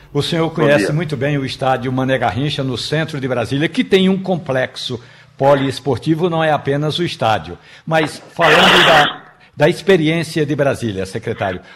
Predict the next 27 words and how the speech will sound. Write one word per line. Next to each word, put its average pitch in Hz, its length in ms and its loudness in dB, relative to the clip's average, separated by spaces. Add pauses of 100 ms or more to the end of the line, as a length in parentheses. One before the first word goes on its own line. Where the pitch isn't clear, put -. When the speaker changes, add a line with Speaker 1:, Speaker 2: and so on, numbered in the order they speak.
(100)
Speaker 1:
o 147 80 -2
senhor 170 200 2
disse 190 360 0
que 185 360 2 (240)
para 180 280 6
Pernambuco 175 720 0 (160)
ninguém 185 460 0 (340)
queria 175 400 2
fazer 143 420 0
uma 156 200 -2
parceria 151 680 2
público-privada 143 1000 0 (200)
ou 170 200 0
montar 165 340 0
um 165 140 0
consórcio 160 840 -2
para 156 300 2
administrar, 147 1080 -2
eh, 123 280 0
o 147 120 0
estádio 135 580 0
aí 127 320 0
em 139 100 -2
Pernambuco, 127 560 -2
a 127 60 4
Arena 131 340 0
Pernambuco. 113 640 -4